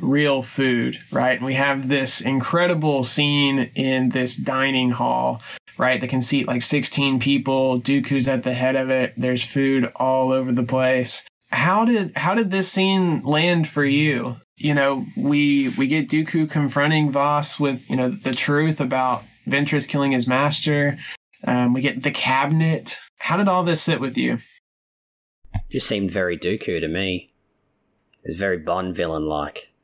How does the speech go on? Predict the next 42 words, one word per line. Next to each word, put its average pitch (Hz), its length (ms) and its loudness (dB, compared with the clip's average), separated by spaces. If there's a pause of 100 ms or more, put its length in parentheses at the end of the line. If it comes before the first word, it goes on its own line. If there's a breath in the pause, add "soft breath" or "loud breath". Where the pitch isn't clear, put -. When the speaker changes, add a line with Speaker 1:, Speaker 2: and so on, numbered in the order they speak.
(100)
Speaker 2:
And - 80 -14
I 80 40 -8
do 87 120 -2
see - 180 -4
Christopher - 480 -6
Lee 78 240 -2
as, 73 260 -4 (120)
you 85 100 -8
know, 73 140 -4
an 71 100 -4
amazing 76 480 -4
Bond 76 280 -6
villain. 67 320 -8 (880 loud breath)
I, - 120 -12 (300)
I 92 100 -2
think 85 140 -2
it's - 120 -8
just 101 160 -2
Speaker 1:
Yeah. 143 200 0 (240)
Speaker 2:
perfect - 720 -4
personification 85 840 -6
of 71 160 -12 (240)
who 104 80 -2 (100)
he 80 440 -2
is 73 240 -8
as 82 500 -6 (140)
an 87 140 -4
antagonist 73 720 -6
in - 100 -12
this - 120 -10
book. - 400 -12 (880)
Like, - 260 -12
"Look 120 200 -4
what 131 80 0
I 120 100 0
can 107 200 -4
give 95 220 -2
you. 85 140 -2
Listen 95 300 -2
to 113 100 -6
my 98 180 0
lies." 76 720 -4